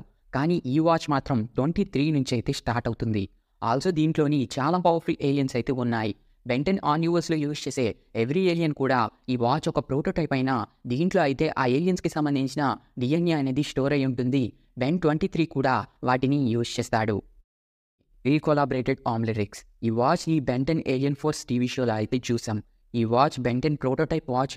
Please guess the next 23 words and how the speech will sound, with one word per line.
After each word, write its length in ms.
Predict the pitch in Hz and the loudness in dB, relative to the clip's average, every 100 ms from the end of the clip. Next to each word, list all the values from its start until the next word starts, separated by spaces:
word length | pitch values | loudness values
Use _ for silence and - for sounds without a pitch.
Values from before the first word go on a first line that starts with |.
| 131 | -2
నుంచి 260 | 123 - 117 - _ - | -2 0 -2 -4 _ -6
అప్‌గ్రేడ్ 300 | 113 120 147 139 | -2 0 2 2
అవుతుంది, 380 | 135 131 127 127 117 _ 117 | 0 0 2 0 -2 _ 0
రీబూట్ 320 | 123 127 127 | 2 2 2
అవుతుంది. 340 | 117 113 110 101 - _ - | 2 2 2 0 -4 _ -4
So, 80 | 143 139 | 0 2
రీబూట్, 340 | 123 139 165 - 135 | 2 2 0 -2 -4
అప్‌గ్రేడ్ 340 | 135 139 131 | -2 0 2
అవ్వడం 200 | 120 131 127 | 2 2 0
వల్ల 140 | 117 123 113 - _ - | 0 2 0 -4 _ -6
కొత్త 160 | 131 - 160 | -4 0 0
ఏలియన్స్ 300 | 147 143 139 131 | 2 0 0 0
అనేవి 240 | 123 123 123 123 | -2 0 -2 0
ఈ 40 | 123 120 | 0 2
వాచ్లో 320 | 120 117 120 | 0 0 -2
అయితే 180 | 110 107 120 | 0 0 0
వస్తాయి. 360 | 110 - 107 104 _ _ 117 | -2 -4 -6 -6 _ _ 0
ఈ 40 | 113 | 2
వాచ్లో 320 | 117 135 170 180 | 2 2 2 2
ఉన్న 80 | 175 127 | 0 0
ఏలియన్స్ 280 | 127 139 135 123 | 0 0 0 0
గురించి 320 | 117 113 113 95 _ _ 107 | 0 0 -2 -4 _ _ 0
already 280 | 117 139 | 2 2